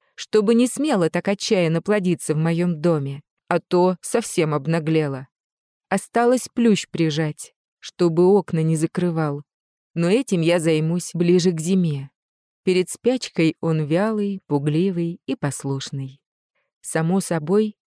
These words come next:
Блёднер обустроился гораздо быстрее меня. К обеду и с обедом четвёртого дня заглянула Мстишка. "Ты тут, говорят,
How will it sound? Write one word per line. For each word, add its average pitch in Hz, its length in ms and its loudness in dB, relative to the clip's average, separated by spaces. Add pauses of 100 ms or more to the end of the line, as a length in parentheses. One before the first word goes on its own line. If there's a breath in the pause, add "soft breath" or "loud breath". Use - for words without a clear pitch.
Блёднер 226 720 0 (100)
обустроился 170 880 -2
гораздо 156 560 0
быстрее 151 540 -2
меня. 143 420 -6 (960)
К - 60 -2
обеду 151 600 0 (340)
и 143 80 -2
с - 120 -8
обедом 135 640 -2 (260)
четвёртого 165 720 0
дня 156 380 -4 (260)
заглянула 151 680 0
Мстишка. 135 720 -6 (960)
"Ты 139 220 -2
тут, 131 400 -8
говорят, 139 720 -4